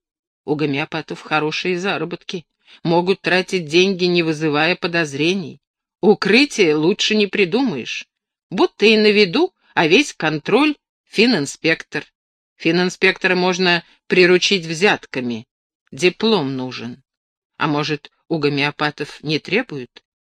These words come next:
Лекарства-то их пустяковые, святая водица. Впрочем, ежели нужен, можно выкрасть диплом для образца, потом вернуть. Однако, сыграет ли он гомеопата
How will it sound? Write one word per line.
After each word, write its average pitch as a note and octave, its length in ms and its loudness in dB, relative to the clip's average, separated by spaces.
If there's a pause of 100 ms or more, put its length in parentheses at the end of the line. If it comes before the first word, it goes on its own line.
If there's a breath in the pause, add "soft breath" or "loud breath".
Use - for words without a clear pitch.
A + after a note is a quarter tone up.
(180)
Лекарства-то F3+ 760 -2
их D3 180 -4
пустяковые, F3 800 0
святая D#3+ 540 0
водица. D#3 640 -4 (500)
Впрочем, F#3 600 0 (380)
ежели F3 460 2
нужен, F3 500 0 (280)
можно F3 420 0
выкрасть D#3 500 -2
диплом D3+ 560 0 (140 loud breath)
для D#3 240 0
образца, D3+ 640 -2
потом B3 340 -2
вернуть. C#3+ 680 -8 (640)
Однако, E3+ 760 0 (300)
сыграет A3 600 0
ли F3+ 100 -2
он D#3+ 220 -2
гомеопата F3 880 0